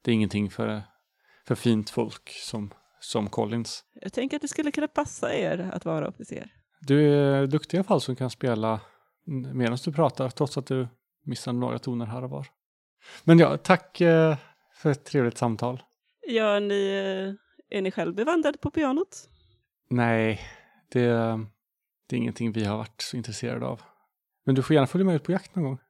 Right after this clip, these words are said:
Speaker 2: Tack, men, eh, eh,
Speaker 1: Jag
Speaker 2: jag
Speaker 1: förstår.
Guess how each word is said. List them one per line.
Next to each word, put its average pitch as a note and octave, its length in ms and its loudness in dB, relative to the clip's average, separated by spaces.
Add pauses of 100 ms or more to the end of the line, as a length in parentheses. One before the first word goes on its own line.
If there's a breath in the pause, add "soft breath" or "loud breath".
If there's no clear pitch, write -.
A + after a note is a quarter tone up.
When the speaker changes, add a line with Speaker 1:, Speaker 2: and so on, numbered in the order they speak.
(140)
Speaker 2:
Tack, - 360 -8 (140)
men, F#3 360 0
eh, F#3 360 2
eh, - 1400 -14
Speaker 1:
Jag F3+ 160 -2
Speaker 2:
jag C#3 100 4
Speaker 1:
förstår. C3 360 0